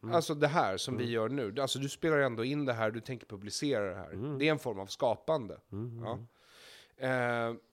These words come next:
Speaker 2: ungefär som när du sitter och repar med ett band, eller hur? Ni har
Speaker 1: Mm.
Speaker 2: ju samma noter, men ni måste ju hitta varandras stil och rytm.
Speaker 1: Mm.
Speaker 2: Har jag förstått saken rätt?
Speaker 1: Yes.
Speaker 2: Ja.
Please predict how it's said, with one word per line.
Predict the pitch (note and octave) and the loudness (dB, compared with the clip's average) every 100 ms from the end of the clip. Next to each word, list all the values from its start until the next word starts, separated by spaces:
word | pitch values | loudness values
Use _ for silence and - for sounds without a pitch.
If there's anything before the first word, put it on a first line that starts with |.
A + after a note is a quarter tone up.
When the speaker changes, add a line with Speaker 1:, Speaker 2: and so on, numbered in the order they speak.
| _ | _
Speaker 2:
ungefär | - F3+ E3 D3+ | 0 2 4 2
som | D3+ | 4
när | D3 | 2
du | C3+ | 4
sitter | C#3+ B2 | 2 2
och | B2 | 2
repar | C3+ A#2+ - | 4 2 2
med | B2 | 0
ett | A#2+ | 0
band, | C3+ F#3 G#2+ G#2 | 4 4 4 0
eller | A#2+ E3+ | -2 0
hur? | A2 | 0
Ni | A#2+ | 2
har | D3 | 6
Speaker 1:
Mm. | F3 | 8
Speaker 2:
ju | D#3 | 6
samma | B2+ B2+ A#2 | 4 2 2
noter, | B2 A#2+ - F3+ | 0 -2 0 2
men | A#2+ A#2+ A#2 A#2+ C3 C3+ | 2 0 -4 -6 -8 -6
ni | C#3 | 0
måste | C3+ B2 B2+ | 2 2 0
ju | |
hitta | B2+ C#3+ - - B2+ | 0 -2 -6 -2 4
varandras | C3 B2 A#2 G#2 A2+ | 6 6 4 0 0
stil | - - F3 A#2 G2 | 0 2 2 2 2
och | A2 | 2
rytm. | C#3 A#2+ - - F#2+ F#2+ _ | 2 0 -4 -10 -10 -10 _
Speaker 1:
Mm. | F#2+ | -10
Speaker 2:
Har | F#2 | -4
jag | A#2 | -4
förstått | A2+ C3 B2 | -2 -2 2
saken | C#3 C3 C3 | 2 2 2
rätt? | A#2+ C3+ - - _ | 0 -2 -4 -20 _
Speaker 1:
Yes. | F#2+ G#2 - - - | -4 -2 -4 -8 -8
Speaker 2:
Ja. | G#2+ B2 | 0 2